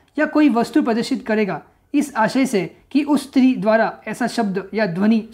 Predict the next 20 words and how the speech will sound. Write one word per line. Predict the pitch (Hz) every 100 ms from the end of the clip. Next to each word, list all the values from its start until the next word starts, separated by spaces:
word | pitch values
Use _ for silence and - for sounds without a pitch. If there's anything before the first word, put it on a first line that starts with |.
| -
सुनी | 226 247
जाए | 190 156 - _ _
या | 208 240 - -
ऐसा | 226 -
अंग | 277 240 269
विक्षेप | 269 226 - 240 180 - 208
या | 220
वस्तु | 208 214 247 180
देखी | 165 202 -
जाए, | 190 185 143 - _ _ _ _ _ _ _ _ _
अथवा | 262 247 - 226 - 285
उस | -
स्त्री | - 247 269
की | 262 - 269 269
एकांतता | 226 254 247 254
का | 233 208
अतिक्रमण | - 233 - 269 262 277
करेगा, | - 208 220 190 - _ _ -
तो |
उसे | 302 285 - 226 233 -